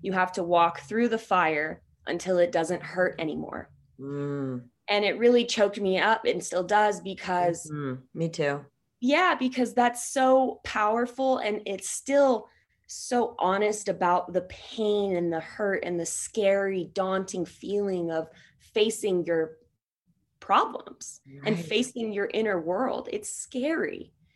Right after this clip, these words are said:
Speaker 1: And we're
Speaker 2: Mm-hmm.
Speaker 1: not taught that those are normal life experiences, but they are. People go through things every day.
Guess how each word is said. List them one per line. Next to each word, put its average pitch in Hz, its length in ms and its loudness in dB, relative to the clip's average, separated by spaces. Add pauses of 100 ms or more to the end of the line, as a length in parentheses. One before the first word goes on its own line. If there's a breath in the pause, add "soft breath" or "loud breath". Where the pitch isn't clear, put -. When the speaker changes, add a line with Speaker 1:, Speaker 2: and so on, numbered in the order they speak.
(220 soft breath)
Speaker 1:
And 214 120 0
we're 220 80 2
Speaker 2:
Mm-hmm. 226 60 2
Speaker 1:
not 240 260 2 (220)
taught - 680 -2 (340 soft breath)
that 175 420 2 (140)
those 190 420 2
are 185 200 6
normal 185 540 4
life 180 300 2
experiences, 170 840 -6
but 220 180 -4
they 214 240 2
are. 208 540 -2 (100)
People 254 400 0
go 208 340 2
through 220 260 -6
things 170 540 -8 (280)
every 208 360 0
day. - 440 -2